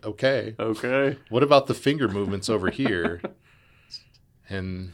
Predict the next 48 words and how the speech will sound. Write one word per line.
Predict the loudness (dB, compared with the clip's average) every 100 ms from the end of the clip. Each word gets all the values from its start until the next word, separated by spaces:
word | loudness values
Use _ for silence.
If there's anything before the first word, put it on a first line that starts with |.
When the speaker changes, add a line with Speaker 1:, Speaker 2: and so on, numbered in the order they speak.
| -16
Speaker 1:
she's | -16 -14 -12
like, | -12 -10
"Eh, | -12 -12 -18 _
looks | -12 -10
good." | -10 -8 -10 -14 -20 -20 -14 0
Speaker 2:
Okay. | 2 2 0 2 4 4 2
Speaker 1:
<laughs> |
And | 2 2
she | 2
showed | 6 10 10
it | 8
to | 4
the | 6 6 4 0
rest | 0 0 0
of |
the | -4
band, | -2 -2 -2 -4
and | -6
they're | -6
like, | -6 -6
"Yeah, | -8 -6
that | -4 -4
looks | -6 -8
cool." | -6 -4 0
Speaker 2:
That's | 0 0 -2
awesome. | -4 -4 -4
Speaker 1:
So | -4
I'm | -4
like, | -4 -6 -12 -20 _ -4
"All | 4
Speaker 2:
Well | 6
Speaker 1:
right, | 6 6
Speaker 2:
done. | 4
Speaker 1:
I | 4
guess | 2 2
Speaker 2:
You | 4
Speaker 1:
I'll | 4
just | 6
Speaker 2:
nailed | 6 4
Speaker 1:
keep | 2
Speaker 2:
it. | 0
Speaker 1:
going." | -2 0 -2 -6 -12 _ -14
Speaker 2:
<laughs> | -14 -14 -20 _ _ _ _ _ _
Speaker 1:
That | -2 0
was | -2 -4 -10 _ _ _ _ _
some, | -6 -4 -2 -4 -8 -20 _ -16
a | -12
challenge. | -8 -6 -6 -6 -8 -10 -12 -14